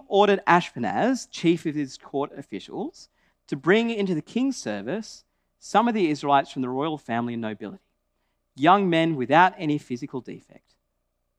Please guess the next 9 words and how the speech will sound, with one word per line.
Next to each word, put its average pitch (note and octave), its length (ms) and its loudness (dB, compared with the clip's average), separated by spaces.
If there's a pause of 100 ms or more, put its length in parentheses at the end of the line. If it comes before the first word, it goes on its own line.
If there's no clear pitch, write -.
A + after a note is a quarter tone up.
(120)
handsome, A#2+ 580 -4 (560)
showing B2+ 300 -2
aptitude C#3+ 580 -4
for - 160 -8
every C#3+ 240 0
kind C#3+ 260 -4
of C3 100 -8
learning, A2 460 -12 (280)
well-informed, A2 840 -4